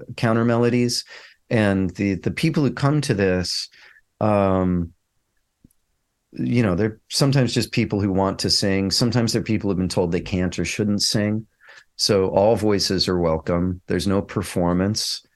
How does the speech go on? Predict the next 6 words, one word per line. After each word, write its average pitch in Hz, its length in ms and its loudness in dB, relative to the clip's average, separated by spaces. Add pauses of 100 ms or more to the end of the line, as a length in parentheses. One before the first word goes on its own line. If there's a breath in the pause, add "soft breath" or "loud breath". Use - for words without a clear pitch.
(140)
There's 95 200 -2
nothing 98 380 0
about 90 380 2
it 92 280 0
that 85 240 0
is 87 680 0